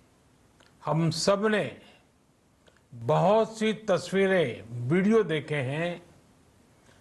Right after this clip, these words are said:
जिनमें साफ दिखता है कि कई लोगों ने अब सावधानी बरतना या तो बंद कर दिया है या बहुत ढिलाई ले आए हैं।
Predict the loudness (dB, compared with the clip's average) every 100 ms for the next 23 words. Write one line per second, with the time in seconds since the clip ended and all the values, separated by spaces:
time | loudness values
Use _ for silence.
0 | _ -2 0 2 2 -2 -4 -2 0 2
1 | 0 -2 -6 -4 -4 -2 -4 -6 -10 -20
2 | -20 _ _ _ _ _ _ _ _ -8
3 | -6 -6 -2 0 2 0 0 2 2 2
4 | 2 2 -2 -4 -10 -18 -20 _ _ _
5 | _ _ _ _ _ -4 -4 -4 -10 -2
6 | 2 2 0 -2 0 0 -2 0 0 0
7 | -2 -4 -2 -2 -6 -20 _ _ _ _
8 | _ _ _ _ -8 -2 -2 0 -2 0
9 | 0 0 0 0 -2 -2 0 0 0 -2
10 | -6 -16 _ _ _ _ -4 0 0 0
11 | 2 2 2 -2 -2 2 2 0 -2 -4
12 | -4 -6 -12 -16 -20